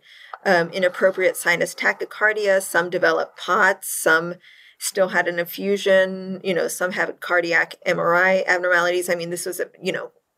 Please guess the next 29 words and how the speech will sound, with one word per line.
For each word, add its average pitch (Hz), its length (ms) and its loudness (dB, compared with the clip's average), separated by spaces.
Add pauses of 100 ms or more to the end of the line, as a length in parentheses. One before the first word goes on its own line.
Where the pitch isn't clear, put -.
a 185 60 -2
handful 165 560 -6
of - 140 -14
people, - 520 -6
but 160 220 0 (380)
there 185 140 6
could 190 220 -2
be 185 120 -4
something 180 340 0
that 190 160 4
was - 140 0
there. 175 240 4
So 170 180 0
it's, 139 200 -4 (120)
again, 175 380 -2
going 165 260 0
back 156 260 2
and 170 120 -6
getting, 160 260 0
making 175 260 2
sure 170 240 0
that 165 200 0
you're 170 200 4
checked 165 360 -2
out, 165 400 2
but 170 260 2 (300)
it's 202 180 0
your 202 120 0
body's 185 640 0